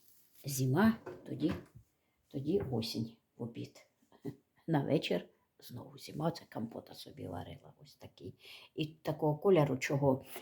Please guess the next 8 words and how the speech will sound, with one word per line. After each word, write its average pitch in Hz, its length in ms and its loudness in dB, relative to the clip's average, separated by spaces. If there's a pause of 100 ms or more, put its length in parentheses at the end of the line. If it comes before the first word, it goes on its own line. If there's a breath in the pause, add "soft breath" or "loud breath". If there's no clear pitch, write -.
(180 loud breath)
я 143 160 6
оці - 320 -4
сливи 247 340 0
клала, 196 540 2 (680 soft breath)
е, 156 100 -4
тоді 147 280 2
яблука 196 460 4
клала 165 500 4